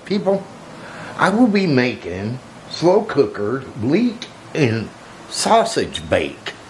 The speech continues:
Uh, gonna be making this out of this, uh, cookbook that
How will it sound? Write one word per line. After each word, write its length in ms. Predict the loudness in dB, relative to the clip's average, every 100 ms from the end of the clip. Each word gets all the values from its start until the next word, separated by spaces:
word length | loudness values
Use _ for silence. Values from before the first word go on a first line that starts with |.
| -20 -20 -18 -18 -20 -20 -20 -20 -20 -20 -20 -18 -18 -18 -18 -20 -10 -4
Uh, 320 | -2 -2 -4
gonna 160 | -4 0
be 160 | 2 4
making 400 | 4 2 2 4
this 240 | 4 4
out 180 | 2 2
of 140 | -2
this, 240 | -4 -4 -10 -16 -4
uh, 260 | 0 0 0
cookbook 500 | -2 -2 2 0 2 0
that 260 | 0 0